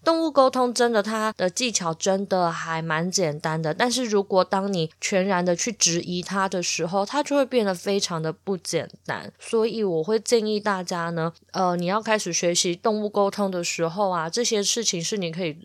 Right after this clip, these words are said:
先练习做到。第一个就是放下你的理性思考，不要去想说“为什么？真的是这样子吗？”这些质疑其实当你过多的时候，你会去屏蔽掉你的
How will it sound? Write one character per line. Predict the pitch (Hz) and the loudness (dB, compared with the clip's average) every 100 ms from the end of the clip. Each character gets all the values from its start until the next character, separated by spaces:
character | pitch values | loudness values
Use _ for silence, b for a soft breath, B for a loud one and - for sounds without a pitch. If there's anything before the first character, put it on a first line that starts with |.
| - | -10
先 | - - 190 202 | 0 2 2 2
练 | 202 | 0
习 | 180 156 | 0 -4
做 | 143 175 160 | -4 -4 -2
到。 | 160 147 | -2 -2
第 | 233 226 | -2 -4
一 | |
个 | 190 | -4
就 | 180 | -4
是 | |
放 | 185 185 | -4 -4
下 | 175 175 | -4 -6
你 | 151 | -6
的 | - 85 - b b b b | -12 -14 -14 b b b b
理 | 147 | -6
性 | - 180 | -4 -4
思 | 175 - 156 | -6 -8 -10
考， | 160 - - | -8 -8 0
不 | 233 | 2
要 | 302 339 | 4 2
去 | 349 339 | 2 0
想 | - 190 | 0 -2
说 | 175 208 | -2 0
“为 | 220 254 | 4 6
什 | 233 - 110 | 6 2 -2
么？ | 120 - - | -8 -12 -2
真 | 294 | 0
的 | 294 254 | 4 4
是 | 247 | 2
这 | 226 254 | 0 2
样 | 220 196 | 4 0
子 | - 180 | -4 -4
吗？” | 170 160 165 | -2 -2 -2
这 | 330 | -2
些 | 311 311 | 0 0
质 | 294 202 202 | -2 -4 -4
疑 | 185 185 | -4 -2
其 | - | -2
实 | 196 202 | 0 -2
当 | 190 226 247 | -2 -2 0
你 | 180 | -2
过 | - 226 | 2 2
多 | 208 190 | 2 0
的 | 185 - | 0 -4
时 | - - | -6 -6
候， | 170 208 | -4 -2
你 | 202 | -2
会 | 180 247 | 0 0
去 | - 240 | 0 -4
屏 | - 180 | -6 -6
蔽 | 185 196 | -4 -4
掉 | 196 180 | -2 -2
你 | 165 151 - | -2 -6 -8
的 | 87 62 | -8 -10